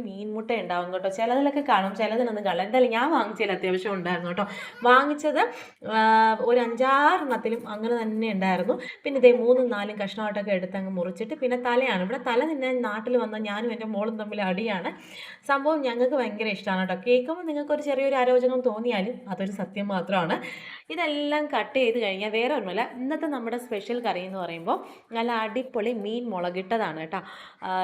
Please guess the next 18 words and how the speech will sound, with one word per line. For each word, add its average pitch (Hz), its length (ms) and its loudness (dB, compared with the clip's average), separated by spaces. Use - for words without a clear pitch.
എല്ലാവർക്കും 202 500 -2
അറിയുന്ന 220 380 -2
റെസിപ്പിയാണെങ്കിലും 214 680 -4
ഇത് 330 160 -4
എൻ്റെ 269 200 -2
ഒരു 285 120 2
വക 196 220 -2
നല്ല 302 140 0
അടിപൊളി 285 400 -2
കുടംപുളി 226 460 2
ഇട്ട - 160 -4
നല്ല 214 180 -6
ഒരു 226 120 -2
അടിപൊളി 208 480 -4
മീൻ 175 200 -4
കറിയാണ് 196 420 0
സംഭവം. 196 260 0
ഞാൻ 311 120 4